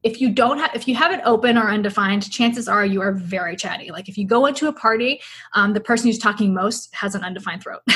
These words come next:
<laughs> Um, just like anything, anything that's open or undefined, you're always, uh, when you're conditioned and in your not self, you're always gonna find ways to compensate for that or fill that up.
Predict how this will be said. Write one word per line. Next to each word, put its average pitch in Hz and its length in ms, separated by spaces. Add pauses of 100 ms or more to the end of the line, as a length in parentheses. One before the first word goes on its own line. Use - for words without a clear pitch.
(240)
<laughs> 277 220 (420)
Um, 202 360 (180)
just 220 160
like 226 160
anything, 202 640
anything 233 320
that's 240 220
open 220 240
or 196 40
undefined, 196 440
you're 202 120
always, 214 440 (340)
uh, 208 260 (880)
when 240 200
you're 262 120
conditioned 208 600
and 202 220
in 208 140
your 208 120
not 185 260
self, 185 260
you're - 140
always 196 240
gonna 196 180
find 202 300
ways 185 560
to 190 400 (300)
compensate 202 600
for 175 120
that 175 200
or 196 80
fill 214 340
that 185 200
up. 165 160